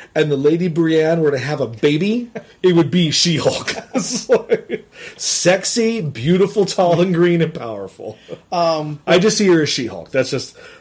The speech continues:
Speaker 1: I, but
Speaker 2: and I'm
Speaker 1: anyway,
Speaker 2: not saying
Speaker 1: can
Speaker 2: that's, that's bad,
Speaker 1: No,
Speaker 2: but,
Speaker 1: no, not at all. No.
Speaker 2: um,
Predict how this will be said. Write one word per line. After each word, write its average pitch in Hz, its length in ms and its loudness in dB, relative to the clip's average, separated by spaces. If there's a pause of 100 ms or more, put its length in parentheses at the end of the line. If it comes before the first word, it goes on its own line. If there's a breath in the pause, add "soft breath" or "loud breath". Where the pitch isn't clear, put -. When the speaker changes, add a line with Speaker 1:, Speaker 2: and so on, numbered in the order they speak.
(140 loud breath)
Speaker 1:
I, 139 120 -2
but 160 340 -2
Speaker 2:
and - 20 2
I'm 196 60 2
Speaker 1:
anyway, 151 80 2
Speaker 2:
not - 120 0
saying 302 140 -2
Speaker 1:
can 165 120 2
Speaker 2:
that's, 190 140 -8
that's 185 220 -6
bad, 185 360 -4
Speaker 1:
No, 233 160 6
Speaker 2:
but, 359 60 4
Speaker 1:
no, 330 100 2
not 247 180 4
at 233 80 0
all. 165 280 -2 (100)
No. 170 140 -4
Speaker 2:
um, 151 480 -6